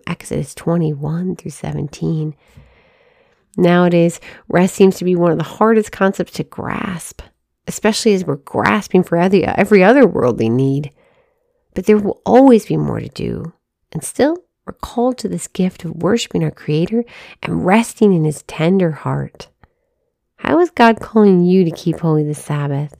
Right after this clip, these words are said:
How can you more deeply rest in God's abundant love?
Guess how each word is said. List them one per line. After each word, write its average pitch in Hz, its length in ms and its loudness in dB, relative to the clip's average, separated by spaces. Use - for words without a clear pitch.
How - 160 -18
can - 200 -8
you 214 100 4
more 185 200 2
deeply 170 580 -4
rest 151 540 -2
in 156 100 -6
God's 147 300 -6
abundant 151 640 -4
love? 139 640 -10